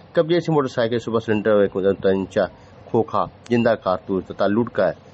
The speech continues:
नौ हजार सात सौ दस रुपये, अदद मोबाइल फोन, घायल अवस्था में गिरफ्तार किया गया है।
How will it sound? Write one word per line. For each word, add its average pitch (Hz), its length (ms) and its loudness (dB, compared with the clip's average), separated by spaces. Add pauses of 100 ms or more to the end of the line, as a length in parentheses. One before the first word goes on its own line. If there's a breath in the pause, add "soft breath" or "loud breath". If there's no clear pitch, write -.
(380 loud breath)
नौ 117 160 4
हजार 110 140 4
सात 98 220 -2
सौ 101 100 -4
दस 92 260 -2
रुपये, 127 160 0
अदद 110 340 -4
मोबाइल 95 300 2
फोन, 101 280 -6 (100)
घायल 92 260 -2
अवस्था 92 240 -4
में 85 80 -4
गिरफ्तार 82 340 -6
किया 87 220 -2
गया 101 180 0
है। - 340 -4